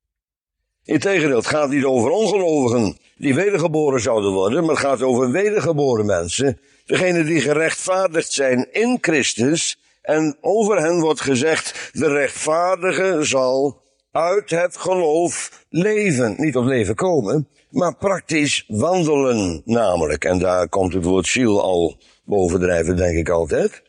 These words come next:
Het gaat om het praktisch leven. De rechtvaardige zal uit het geloof leven. Niet uit de werken der wet, maar uit het geloof en dus uit het vertrouwen, want geloof is nou eenmaal vertrouwen, uit het vertrouwen op,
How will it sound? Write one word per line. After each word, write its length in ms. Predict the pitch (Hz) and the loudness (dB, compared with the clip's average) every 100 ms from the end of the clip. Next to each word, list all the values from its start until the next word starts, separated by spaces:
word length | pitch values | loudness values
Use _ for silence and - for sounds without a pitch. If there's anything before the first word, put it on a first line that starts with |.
| _ _ - | _ _ -6
Het 120 | - | -4
gaat 200 | 170 151 | 0 0
om 120 | 143 | 0
het 80 | 135 | 0
praktisch 460 | 147 127 139 143 | 0 -2 -2 -2
leven. 480 | 165 202 190 123 113 | 0 0 0 0 0
De 80 | 110 | 0
rechtvaardige 880 | 120 - - 139 151 165 180 156 180 | 0 -2 -2 0 0 0 -2 0 0
zal 220 | 147 143 | 0 0
uit 240 | 135 127 | -2 0
het 140 | 170 - | -2 -4
geloof 720 | - 147 175 202 185 - - | -4 0 0 0 -2 -4 -6
leven. 500 | 143 147 107 85 82 - _ _ | -2 0 0 0 -4 -8 _ _
Niet 300 | 147 185 175 | -2 -2 -2
uit 260 | - 156 127 | -2 0 0
de 260 | 127 101 | 0 0
werken 560 | 101 165 196 - 160 139 | 0 0 0 0 0 2
der 280 | 120 117 110 | 2 2 2
wet, 480 | 151 175 - - - _ _ | 0 -2 -6 -10 -10 _ _
maar 340 | 120 139 143 | -2 0 0
uit 240 | - 139 131 | 0 0 0
het 180 | 143 - | 0 -2
geloof 640 | - 139 147 170 190 - | -2 0 2 0 -2 -2
en 220 | 135 135 | -2 0
dus 240 | 135 139 - | 2 0 0
uit 220 | 131 117 | 0 0
het 140 | 110 | -2
vertrouwen, 840 | - 104 - 156 180 170 120 147 | -2 -4 -2 -2 0 0 0 0
want 200 | 151 110 | 0 -2
geloof 400 | - 110 107 98 | 0 2 2 2
is 240 | - 151 120 | 2 0 2
nou 220 | 131 120 | 2 2
eenmaal 220 | 107 95 | 4 2
vertrouwen, 680 | 87 87 95 92 107 135 113 _ _ _ | 0 0 2 2 2 0 -2 _ _ _
uit 240 | - 139 135 | -4 -2 0
het 160 | 147 | -2
vertrouwen 760 | - 139 - 151 170 165 151 - | 0 -2 -2 -2 0 0 0 -2
op, 460 | 190 196 - - | -4 -4 -10 -18